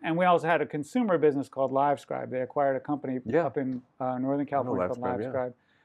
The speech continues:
Speaker 1: Um, and you can buy their pens for a lot of artists, graphic designers,
Speaker 2: Mm-hmm.
Speaker 1: et cetera. So, um, my client was taking over at Enodo because the previous,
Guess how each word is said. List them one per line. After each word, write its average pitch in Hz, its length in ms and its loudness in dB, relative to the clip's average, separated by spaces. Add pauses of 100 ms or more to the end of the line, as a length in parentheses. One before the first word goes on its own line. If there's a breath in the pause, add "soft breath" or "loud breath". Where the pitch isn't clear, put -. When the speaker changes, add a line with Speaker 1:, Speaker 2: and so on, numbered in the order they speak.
(220)
Speaker 1:
Um, 135 200 -2
and 147 100 0
you 147 60 -2
can 143 160 -4
buy 135 220 2
their 139 180 0
pens 131 380 -4
for 127 400 -4
a - 60 -8
lot 120 180 -4
of 120 100 -4
artists, 131 360 -2
graphic 120 360 -8
designers, 120 440 -10
Speaker 2:
Mm-hmm. 123 80 -14
Speaker 1:
et 135 60 -18
cetera. 127 240 -16 (640)
So, 180 380 6 (580)
um, 156 540 2
my 175 160 2
client 226 380 4
was 180 160 0
taking 180 360 0
over 170 720 6
at 147 160 2
Enodo 160 560 6
because 147 400 0
the 156 80 2
previous, 160 640 2